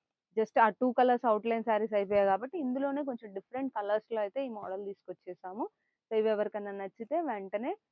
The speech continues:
స్క్రీన్ షాట్ చేసి, మీకు ఏది కావాలో అది స్క్రీన్ షాట్ చేయండి. మళ్ళీ ఇంకొకటి ఏంటంటే ఈ వీడియో రిలీజ్ అయ్యాక వన్ వీక్ లోపే ఈ స్టాక్ అయితే ఉంటుందండి. తర్వాత ఎప్పుడు టూ, త్రీ మంత్స్ తర్వాత ఇవి కావాలని మాత్రం అడగద్దు. అట్లాగే షాప్‌కి వచ్చి మీరు ఏ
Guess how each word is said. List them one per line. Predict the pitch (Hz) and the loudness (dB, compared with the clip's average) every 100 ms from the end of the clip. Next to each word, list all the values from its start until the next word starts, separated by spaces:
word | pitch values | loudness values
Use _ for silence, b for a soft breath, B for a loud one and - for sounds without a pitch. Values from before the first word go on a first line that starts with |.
| _ _ | _ _
స్క్రీన్ | - 220 233 | -6 -2 -2
షాట్ | - 233 220 | 0 0 0
చేసి, | - 220 - 233 | -2 -4 -2 -2
మీకు | 226 220 | 0 4
ఏది | 214 233 277 | 4 6 4
కావాలో | 262 233 233 302 | 2 4 4 2
అది | 262 | 0
స్క్రీన్ | - 214 233 233 | -4 -4 -4 0
షాట్ | 247 220 | -2 -2
చేయండి. | 226 240 294 | -4 -2 -2
మళ్ళీ | 226 240 | -2 -4
ఇంకొకటి | 226 214 214 214 | -4 -2 -4 -4
ఏంటంటే | 226 247 214 247 392 _ _ _ - | -4 -2 -2 -2 -2 _ _ _ -8
ఈ | 220 | 0
వీడియో | 262 302 349 302 | 2 6 8 8
రిలీజ్ | 254 262 277 262 | 6 2 2 4
అయ్యాక | 233 214 208 254 381 _ _ _ | 4 4 2 0 -2 _ _ _
వన్ | 214 247 254 | 2 4 4
వీక్ | 262 277 | 2 4
లోపే | 262 226 320 | 4 4 2
ఈ | 285 | 0
స్టాక్ | - 220 196 220 | 2 2 4 2
అయితే | 214 254 | 0 0
ఉంటుందండి. | 214 196 190 180 180 | -2 -4 -4 -4 -2
తర్వాత | 202 202 226 226 | 0 4 4 4
ఎప్పుడు | 208 208 208 | 0 -2 -2
టూ, | 220 214 | 0 -2
త్రీ | 208 | -2
మంత్స్ | 202 190 202 - | -4 -6 -4 0
తర్వాత | 202 202 196 190 - _ _ - | 2 2 0 -2 -8 _ _ -4
ఇవి | 214 220 | 0 4
కావాలని | 220 208 220 226 220 208 | 6 8 8 8 6 2
మాత్రం | 196 190 262 | -2 -2 -2
అడగద్దు. | 226 190 196 202 262 | 0 2 2 2 2
అట్లాగే | 233 220 233 269 | 2 4 2 2
షాప్‌కి | 254 220 247 - | 2 4 4 2
వచ్చి | 233 - - 330 _ _ - | -4 -2 -8 -10 _ _ 2
మీరు | 254 | 8
ఏ | 262 | 10